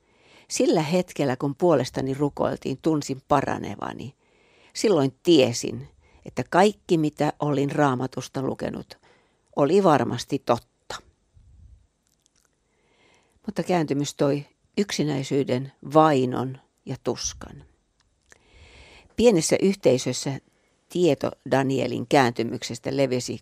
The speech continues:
kulovalkean tavoin. Danielilla oli vielä yksi moskeijassa käyvä ystävä, joka kertoi hänelle yhteisön suunnitelmista. Moskeijassa oli keskusteltu siitä, miten erottaa ja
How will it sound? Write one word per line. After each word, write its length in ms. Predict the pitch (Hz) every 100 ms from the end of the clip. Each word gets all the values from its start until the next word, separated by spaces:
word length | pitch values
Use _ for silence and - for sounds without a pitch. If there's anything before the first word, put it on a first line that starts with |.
| -
kulovalkean 840 | 165 151 127 135 110 - - 117 -
tavoin. 540 | 127 104 87 - - _ _ _ _ - - _ -
Danielilla 680 | 151 143 131 123 127 - 90
oli 220 | 131 131
vielä 300 | 135 127 -
yksi 300 | 151 151 -
moskeijassa 680 | 131 139 - 127 127 123 -
käyvä 240 | - 123 -
ystävä, 500 | 151 151 - - -
joka 300 | - 123 -
kertoi 480 | 120 147 139 123 110
hänelle 380 | 127 131 131 - -
yhteisön 500 | 147 - 113 131 127
suunnitelmista. 960 | 156 143 107 95 95 90 123 - - - _ _ - - - - - _ _ -
Moskeijassa 640 | 156 - 123 120 - 123
oli 160 | 127 -
keskusteltu 720 | 151 - - - 117 120 143
siitä, 420 | - 160 139 117
miten 320 | 120 - 123 -
erottaa 520 | 156 - 117 _ 120
ja 120 | 123